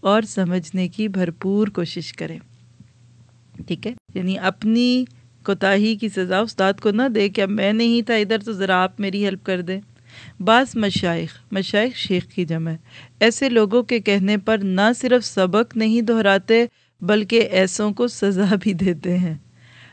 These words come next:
ہاں، شیخ سے فاصلہ ہونے کی وجہ سے نہ سن سکے یا بھرپور سننے اور سمجھنے کی کوشش کے باوجود نہ سمجھ سکے تو دہرانے کی درخواست کرنے میں کوئی مذائقہ نہیں،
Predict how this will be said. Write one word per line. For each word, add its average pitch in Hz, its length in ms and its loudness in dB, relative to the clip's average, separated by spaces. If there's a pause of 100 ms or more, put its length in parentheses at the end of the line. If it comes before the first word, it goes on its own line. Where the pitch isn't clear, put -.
(140)
ہاں، 226 140 4
شیخ 233 340 -2
سے 254 180 2
فاصلہ 202 420 2
ہونے 214 340 2
کی 208 140 -4
وجہ 190 300 2
سے 208 200 0
نہ 190 240 0 (100)
سن 233 160 -2
سکے 233 460 -2 (340)
یا 214 140 2
بھرپور 208 500 2
سننے 214 520 2
اور 226 120 2
سمجھنے 202 640 0
کی 233 180 -4
کوشش 196 520 -2
کے 226 160 0
باوجود 196 600 0 (100)
نہ 180 200 0
سمجھ 202 340 -2
سکے 226 420 0 (360)
تو 202 140 2
دہرانے 190 680 2
کی 226 220 -4
درخواست 196 640 -2
کرنے 180 320 -2
میں 202 180 0
کوئی 208 340 0
مذائقہ 180 500 -2
نہیں، 190 500 0